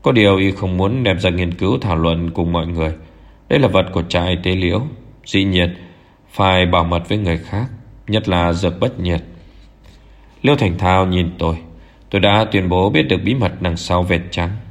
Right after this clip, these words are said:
Giờ chính là lúc dùng đến. Y kéo tôi sang một bên,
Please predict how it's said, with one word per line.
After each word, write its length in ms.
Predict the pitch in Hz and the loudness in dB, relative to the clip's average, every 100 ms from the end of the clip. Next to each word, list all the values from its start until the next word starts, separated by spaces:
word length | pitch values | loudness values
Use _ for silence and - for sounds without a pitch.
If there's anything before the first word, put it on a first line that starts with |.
| - - - - | -20 -20 -20 -10
Giờ 320 | 113 98 98 95 | 0 4 4 2
chính 180 | 120 | -2
là 80 | 127 | 0
lúc 200 | 90 98 | 0 -2
dùng 260 | - 87 78 | -2 -4 -2
đến. 280 | 80 82 147 - - - - - - - - - | -2 -4 -8 -14 -20 -20 -20 -20 -20 -20 -20 -4
Y 360 | 98 95 92 90 | 0 2 2 2
kéo 120 | 101 - | 0 2
tôi 260 | 95 92 90 | 2 2 0
sang 220 | 95 110 | -2 -4
một 100 | 85 - | -4 -2
bên, 180 | 90 | -2